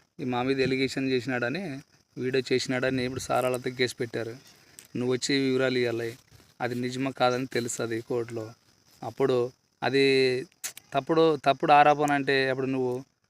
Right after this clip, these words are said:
అంత ఇబ్బందే కదా నీకు. ఉం? ఇంత కష్టం పడి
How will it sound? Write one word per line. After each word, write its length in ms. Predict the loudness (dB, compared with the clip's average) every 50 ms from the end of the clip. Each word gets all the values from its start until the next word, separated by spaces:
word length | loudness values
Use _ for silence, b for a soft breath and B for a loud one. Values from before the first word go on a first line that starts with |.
| _ _ _ _ _ _ -8
అంత 220 | -4 -2 -2 0 0
ఇబ్బందే 360 | 0 2 2 2 4 4 4 4
కదా 200 | 4 2 2 0 -2
నీకు. 320 | -2 -4 -4 -4 -4 -4 -6 -6 -10 -16 -20 -20 -20 -12 -10
ఉం? 120 | -8 -8 -8 -10 -16 -20 -20 -20 -20 _ _ _ _ _ -8
ఇంత 300 | -6 -4 -4 -4 0 2 4 6 6 4 4
కష్టం 300 | 0 -4 -4 -4 -4 -2 0
పడి 220 | 2 2 2 2